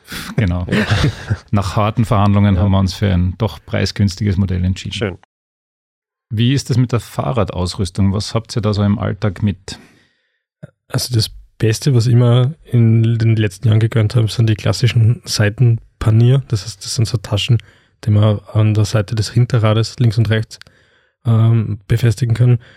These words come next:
Speaker 3: Die gibt's, äh, wasserfest, die gibt's abnehmbar, die man teilweise sogar so als Rucksack und so tragen kann. Und die haben ein unglaubliches Fassungsvolumen. Ich glaub, links und rechts habe ich jeweils dreißig Liter. Das heißt, da geht's ja Einkauf aus, da geht's ja Sportgewand aus. Und man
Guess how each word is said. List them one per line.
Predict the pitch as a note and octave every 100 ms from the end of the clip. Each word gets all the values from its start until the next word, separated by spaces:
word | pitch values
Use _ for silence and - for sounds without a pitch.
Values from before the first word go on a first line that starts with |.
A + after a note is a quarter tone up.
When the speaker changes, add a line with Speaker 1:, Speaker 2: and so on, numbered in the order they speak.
| _ _ -
Speaker 3:
Die | A2 A2 G#2+ A2+
gibt's, | A2+ - -
äh, | A2+
wasserfest, | G#2+ G#2 G#2 G#2 G#2+ G#2+ A#2 - A#2 - -
die | G#2+
gibt's | G#2 - -
abnehmbar, | A2 A#2+ A2 A2 G#2+
die |
man | G#2+ G#2+
teilweise | - G#2+ F#2+ A2
sogar | G2 - G#2+
so | A2+
als | G#2+ -
Rucksack | - C3+ A#2
und |
so | A#2+
tragen | - A2 A2+
kann. | A2+ A2 - - - _ -
Und | G#2
die | G#2+
haben | A2
ein | -
unglaubliches | A#2+ A#2 A#2+ A2 A2+ A#2
Fassungsvolumen. | - G#2+ - A#2+ A#2 A2 A2 A2 G#2 -
Ich | -
glaub, | G2+ A2
links | G#2
und | A2 G#2+
rechts | G2+
habe | - G#2
ich |
jeweils | G#2 A2 G2+
dreißig | - G#2+ G#2 - A#2
Liter. | A2+ - A#2 _ _ _
Das | -
heißt, | G#2+ -
da |
geht's | - G#2
ja | - A#2
Einkauf | A2 - A#2 A2+
aus, | G#2
da | - A2+
geht's | G#2 -
ja |
Sportgewand | G2 - G#2+ - A2 A2
aus. | G#2+ - - - - _
Und | A2+
man | G#2